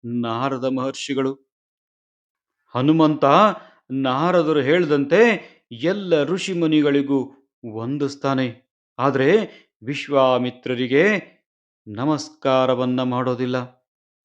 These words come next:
ಇದರಿಂದ ಕೇವಲ ವಿಶ್ವಾಮಿತ್ರರಿಗೆ ಮಾತ್ರ ಅಲ್ಲ, ಅಲ್ಲಿರುವಂತಹ ಎಲ್ಲ ಋಷಿ ಮುನಿಗಳಿಗೂ ಕೂಡ ಕೋಪ ಬಂತು. ಎಲ್ರೂ ಸೇರಿ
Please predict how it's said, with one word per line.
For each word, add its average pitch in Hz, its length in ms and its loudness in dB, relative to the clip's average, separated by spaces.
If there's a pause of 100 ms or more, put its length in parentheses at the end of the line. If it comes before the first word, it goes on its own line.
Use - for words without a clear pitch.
(460)
ಇದರಿಂದ 151 360 2 (720)
ಕೇವಲ 160 400 2 (420)
ವಿಶ್ವಾಮಿತ್ರರಿಗೆ 156 880 0
ಮಾತ್ರ 151 420 2
ಅಲ್ಲ, 151 220 2 (480)
ಅಲ್ಲಿರುವಂತಹ 143 960 -4 (140)
ಎಲ್ಲ 139 640 0
ಋಷಿ 151 320 -6
ಮುನಿಗಳಿಗೂ 143 640 0
ಕೂಡ 180 260 0 (720)
ಕೋಪ 147 240 -8
ಬಂತು. 139 580 -4 (2750)
ಎಲ್ರೂ 170 400 4
ಸೇರಿ 185 640 2